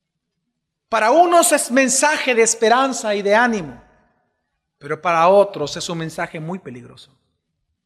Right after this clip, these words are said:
Porque ante el mensaje de que Jesús es Dios, manifestado así en la encarnación,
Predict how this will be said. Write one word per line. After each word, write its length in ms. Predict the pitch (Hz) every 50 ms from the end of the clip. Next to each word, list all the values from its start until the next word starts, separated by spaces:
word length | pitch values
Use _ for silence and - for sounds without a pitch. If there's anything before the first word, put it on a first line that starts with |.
| _ _ _ _ _ _ _ _ _ _ _ _ _ - _
Porque 400 | - 240 247 247 247 247 254 240
ante 640 | 233 233 247 233 - - 247 233 226 226 226 - 202
el 80 | 220 226
mensaje 680 | 220 233 220 - - - 269 302 320 - - - 208
de 120 | 185 202 196
que 120 | - 214
Jesús 340 | 175 196 180 - 240 220 -
es 240 | 214 185 - - -
Dios, 680 | - 180 185 254 262 254 226 - - - - - - - _ _ _ _ _ -
manifestado 840 | 175 190 214 226 233 220 220 226 220 226 196 - - 247 254 254
así 360 | 247 - - - 262 262 247
en 80 | 233 214
la 600 | 208 196 202 190 - - - - - - _ _
encarnación, 960 | - 220 247 262 262 254 - 233 208 190 190 180 - - 165 151 143 151 151 -